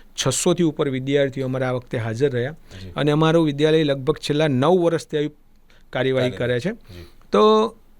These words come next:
Speaker 1: એમાં અમે જે જોયું કે જે વિદ્યાર્થીઓને પરીક્ષાનો જે પહેલા દિવસે ડર હતો,
Speaker 2: હમ.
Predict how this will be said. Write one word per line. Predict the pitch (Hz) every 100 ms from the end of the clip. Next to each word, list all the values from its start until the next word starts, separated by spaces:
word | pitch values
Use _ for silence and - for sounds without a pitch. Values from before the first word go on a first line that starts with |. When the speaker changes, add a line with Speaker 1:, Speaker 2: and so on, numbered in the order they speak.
| - -
Speaker 1:
એમાં | 139 160 208 233 - - -
અમે | 139 185
જે | 185
જોયું | 196 139 175 151 170 - - -
કે | -
જે | 196
વિદ્યાર્થીઓને | 190 139 151 185 185 196
પરીક્ષાનો | 185 151 165 - 175
જે | 175
પહેલા | 180 - 127 147
દિવસે | 175 190 202 208
ડર | 185 175 185
હતો, | 180 147 110
Speaker 2:
હમ. | 107 104